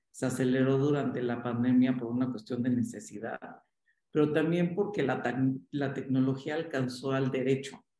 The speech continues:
¿no? O sea, como que veíamos que en otras disciplinas ya la tecnología estaba muy presente y a lo mejor por nuestro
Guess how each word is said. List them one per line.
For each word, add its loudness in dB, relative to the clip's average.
¿no? -2
O -4
sea, -6
como -4
que 0
veíamos 0
que -6
en -2
otras -2
disciplinas -2
ya -2
la -2
tecnología -6
estaba -6
muy -2
presente -2
y 2
a 4
lo 0
mejor 0
por -4
nuestro -4